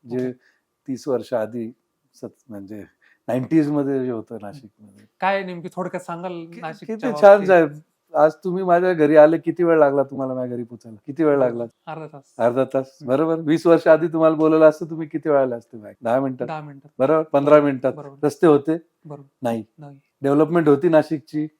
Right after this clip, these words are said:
Speaker 1: नाही. तरी आपण भेटायचो ना एकमेकांना.
Speaker 2: बरोबर.
Speaker 1: बरोबर. So it was very nice.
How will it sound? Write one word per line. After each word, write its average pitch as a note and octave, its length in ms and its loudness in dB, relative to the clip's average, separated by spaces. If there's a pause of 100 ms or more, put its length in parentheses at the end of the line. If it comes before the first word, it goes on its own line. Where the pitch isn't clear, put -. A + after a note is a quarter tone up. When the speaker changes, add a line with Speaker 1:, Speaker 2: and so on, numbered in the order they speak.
(100)
Speaker 1:
नाही. A2+ 240 -4 (400)
तरी E3 140 6
आपण G3 300 10
भेटायचो G#3+ 380 4
ना A3+ 100 -2
एकमेकांना. C#3+ 480 -8
Speaker 2:
बरोबर. D3+ 240 -18 (140)
Speaker 1:
बरोबर. G#3+ 300 0 (440)
So C#4+ 80 -10
it C4 180 -6
was B3+ 300 2
very B3 240 2
nice. G3+ 300 0